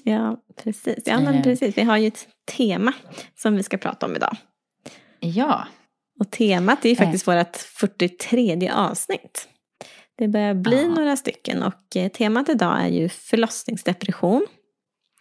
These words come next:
Speaker 1: Och vi kommer prata lite om hur det kan ta sig uttryck och vilken hjälp som finns att få och, ja, men lite kring också vad en behandling kan innehålla.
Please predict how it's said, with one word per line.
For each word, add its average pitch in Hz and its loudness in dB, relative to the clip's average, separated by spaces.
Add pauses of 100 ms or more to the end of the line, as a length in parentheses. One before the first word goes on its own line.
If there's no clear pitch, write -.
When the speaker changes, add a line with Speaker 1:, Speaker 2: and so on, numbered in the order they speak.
(560)
Speaker 1:
Och 202 -2
vi 180 -2
kommer 190 -2
prata 175 -2
lite 233 2
om 226 4
hur 214 6
det 196 0
kan 185 -2
ta - -8
sig - -6
uttryck 262 2
och 170 0
vilken 151 -4
hjälp 254 2
som 240 0
finns 233 2
att 220 0
få 214 2
och, - -2 (360)
ja, 226 0
men 254 4
lite 254 4
kring 190 0
också - -2
vad 170 2
en 175 2
behandling 185 2
kan - -2
innehålla. 196 0